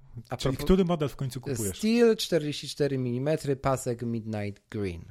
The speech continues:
Speaker 1: E, jasny Steel, jakby ktoś jeszcze dociekliwy dopytał.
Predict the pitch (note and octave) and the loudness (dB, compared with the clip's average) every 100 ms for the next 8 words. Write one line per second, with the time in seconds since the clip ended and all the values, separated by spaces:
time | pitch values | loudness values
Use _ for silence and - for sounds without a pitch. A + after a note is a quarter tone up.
0 | - - - - - - _ - A2 A2 | -20 -20 -20 -20 -20 -20 _ -12 -8 -6
1 | G#2+ G#2+ G#2 G#2+ A#2 D#3+ D3 A#2 - F#2+ | -4 -4 -4 -4 -6 0 2 2 2 -8
2 | - - - F#2+ _ - - G#2 G#2 - | -10 -14 -16 -18 _ -20 -18 -16 -16 -14
3 | G2+ F2+ F#2 G#2+ G2 - G#2+ - A2 - | -12 -10 -10 -10 -10 -12 -12 -12 -12 -14
4 | - - B2+ - | -16 -18 -18 -18